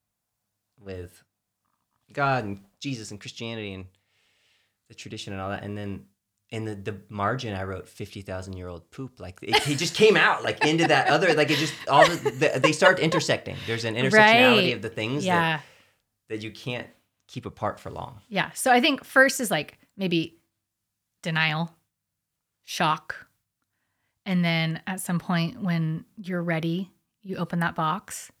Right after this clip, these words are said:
Speaker 2: And then you open the box and it can almost be, like,
Speaker 1: Anger.
Speaker 2: it's not only disorienting, but sort of frustrating. It can make you feel angry.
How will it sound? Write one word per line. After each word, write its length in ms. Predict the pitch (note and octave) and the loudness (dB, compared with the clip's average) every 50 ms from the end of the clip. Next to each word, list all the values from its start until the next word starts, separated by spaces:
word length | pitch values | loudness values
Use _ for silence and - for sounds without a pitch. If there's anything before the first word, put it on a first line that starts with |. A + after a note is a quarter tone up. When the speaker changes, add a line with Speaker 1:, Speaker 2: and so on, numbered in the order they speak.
| _ _ _ _ _ _ _ _ | _ _ _ _ _ _ _ _
Speaker 2:
And 100 | G3+ F#3+ | -2 0
then 120 | F#3+ F#3+ | 2 4
you 100 | F#3+ G3+ | 2 2
open 200 | G3 F#3+ - A3+ | 0 0 0 2
the 80 | G#3+ G3+ | 2 2
box 380 | F3 - E3 F3 A#3+ B3+ - - | 0 0 0 0 0 0 -2 -2
and 100 | G#3 F#3 | -2 0
it 160 | F3+ D#3 - | -2 -2 -2
can 160 | - G3 F#3+ | -2 -4 -2
almost 400 | - F3+ E3 F3 G#3 B3+ B3 - | -2 -2 0 2 2 0 0 -2
be, 200 | - F4+ E4 C#4 - - _ _ - | -4 -4 -4 -4 -8 -14 _ _ -12
like, 400 | G3 F3 E3 D#3 - - - - _ _ _ _ _ _ | -8 -6 -6 -6 -8 -10 -16 -20 _ _ _ _ _ _
Speaker 1:
Anger. 140 | - - G3+ | -10 -8 -6
Speaker 2:
it's 160 | F#3 - - - - - - - | -6 -6 -8 -10 -16 -20 -8 0
not 220 | - G#3 G3+ G#3 G#3 | 6 8 8 10 10
only 240 | G#3 G#3+ A3+ A#3+ A3 | 8 8 8 6 6
disorienting, 760 | A3+ - - - F3+ D#3+ E3+ F#3+ G#3 G3+ - C4+ C#4 D4+ C#4 | 4 2 2 0 0 0 0 0 0 0 0 -2 0 0 0
but 160 | G#3+ F3+ - | 0 -2 -2
sort 280 | - - G#3+ G3+ G3 G#3+ | -4 -2 -2 0 2 2
of 180 | G#3 F3+ F#3 - _ _ _ _ _ _ _ _ | 0 -2 -4 -10 _ _ _ _ _ _ _ _
frustrating. 760 | - - F3+ - - - - G#3+ G#3+ G#3+ A#3+ B3+ C#4 D4+ D#4 - _ _ _ _ _ _ _ _ _ _ _ _ _ _ _ _ _ _ | -8 -6 -4 -4 -2 -2 0 0 2 4 4 4 2 2 -2 -10 _ _ _ _ _ _ _ _ _ _ _ _ _ _ _ _ _ _
It 200 | G#3 G3+ F#3+ - | -8 -6 -6 -4
can 280 | - A3 G#3+ G3+ F#3+ F#3+ | -2 0 2 2 2 2
make 200 | F#3 F3+ - - | 0 -2 -2 -4
you 100 | F#3+ F3 | -6 -6
feel 240 | - - F3+ D#3+ - - | -4 -4 -4 -4 -4 -2
angry. 580 | E3+ E3+ F3 E3 F3 G3+ A#3 C4+ D4 D#4+ - | 0 2 2 2 2 0 0 0 -2 -6 -12